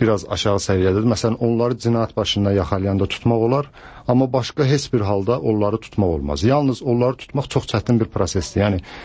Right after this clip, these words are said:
deputatı tutmaq üçün, e, baş prokuror müraciət eləməlidir. Milli Məclisə onun razılığını almalıdır.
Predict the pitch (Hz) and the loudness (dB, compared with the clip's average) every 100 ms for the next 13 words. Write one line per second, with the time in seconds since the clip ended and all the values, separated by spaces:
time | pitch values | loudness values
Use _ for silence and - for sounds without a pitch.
0 | - - 113 120 107 131 - 110 101 - | -4 -2 0 -2 -2 -6 0 0 0 -2
1 | 95 - - 95 90 82 - 117 - 104 | -4 -2 0 2 0 -2 -4 -4 -2 -4
2 | 92 98 95 95 92 87 90 95 85 82 | -2 0 2 2 2 0 0 0 2 2
3 | 82 78 73 - - - - - - - | 0 -2 -4 -8 -20 -20 -20 -20 -18 -14
4 | - - - - 101 95 104 117 117 - | -12 -10 0 2 4 4 4 2 0 -2
5 | 120 101 104 98 104 98 95 101 101 95 | -2 0 -2 0 -2 -4 -4 0 0 0
6 | 98 95 92 | 0 0 -2